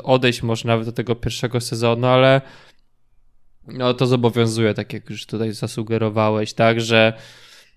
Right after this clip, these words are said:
jednak potnijcie to dobrze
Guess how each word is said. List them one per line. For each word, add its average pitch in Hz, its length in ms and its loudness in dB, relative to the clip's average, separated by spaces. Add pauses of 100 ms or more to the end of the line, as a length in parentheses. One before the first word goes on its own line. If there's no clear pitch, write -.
(340)
jednak 123 680 4 (840)
potnijcie 127 640 4
to 120 260 0
dobrze 113 840 0